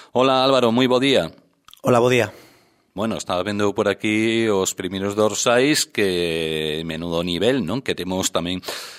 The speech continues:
Speaker 1: un ano máis aquí na carreira internacional, a clásica de Negreira, porque estamos vendo por aquí tamén un montón de, de atletas, non? De, sobradamente algúns coñecidos, outros non tanto,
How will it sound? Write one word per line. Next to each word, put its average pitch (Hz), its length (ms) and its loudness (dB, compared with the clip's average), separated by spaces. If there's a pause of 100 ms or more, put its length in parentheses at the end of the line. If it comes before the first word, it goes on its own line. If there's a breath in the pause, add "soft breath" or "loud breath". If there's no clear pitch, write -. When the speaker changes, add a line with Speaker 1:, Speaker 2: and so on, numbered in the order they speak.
(160 loud breath)
Speaker 1:
un 147 160 2
ano 175 160 2
máis 165 400 2
aquí 135 320 0
na 120 160 0
carreira 123 400 2
internacional, 117 1120 2
a - 80 -4
clásica 120 720 0
de 113 320 2
Negreira, 117 640 2
porque 95 640 0
estamos 95 320 -6
vendo 101 240 -2
por 95 160 0
aquí 92 240 -4
tamén 95 320 -4
un 92 80 -4
montón 95 480 -2
de, 87 320 -2 (400 loud breath)
de 101 240 0
atletas, 107 720 0
non? 107 320 -4
De, 78 480 -6
sobradamente 95 720 -2
algúns 90 400 -2
coñecidos, 113 640 0
outros 101 480 -4
non 98 240 -4
tanto, 156 480 0